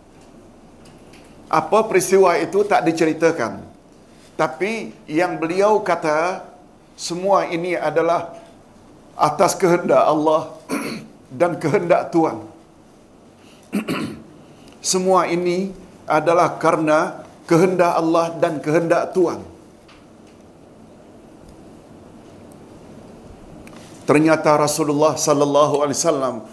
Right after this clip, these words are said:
tidak setuju dengan ungkapan itu. Apa kata Nabi? Tolong ikuti. "Aja'altani lillahi nidda? Qul ma sya Allah.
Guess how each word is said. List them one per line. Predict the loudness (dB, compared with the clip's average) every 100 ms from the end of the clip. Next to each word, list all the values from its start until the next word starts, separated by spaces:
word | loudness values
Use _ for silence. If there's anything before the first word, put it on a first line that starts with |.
| -20 -14 -4
tidak | 0 0 0
setuju | -4 -4 -2 -4 -6 -10 -20 -20 -20 -20
dengan | -8 -2 0 2 0
ungkapan | 0 -2 2 0 2 0 0
itu. | -4 -4 -6 -10 -20 -20 -20 -18 -6
Apa | -2 0
kata | 0 0
Nabi? | 0 0 -2 -8 -10 -20 -20 -20 -20 -20 -20 -4
Tolong | 0 2 0
ikuti. | 0 -2 -2 -8 -14 -20 -20 -20 -20 -20 -20 -20 -20 -20 -20 -4
"Aja'altani | 0 4 4 6 4 2 0 -4 -2 -2 2
lillahi | 2 4 2 2 0 -2
nidda? | 0 -4 0 0 0 -4 -10 -20 -20 -20 -20 -20 -20 -20 -18 -18 -16 -16 -16 -16 -16 -14 -14 -14 -14 -14 -14 -14 -14 -14 -14 0
Qul | 6 8 8 6
ma | 4 2
sya | 2 2 2 2
Allah. | 2 2 2 0 -4 -10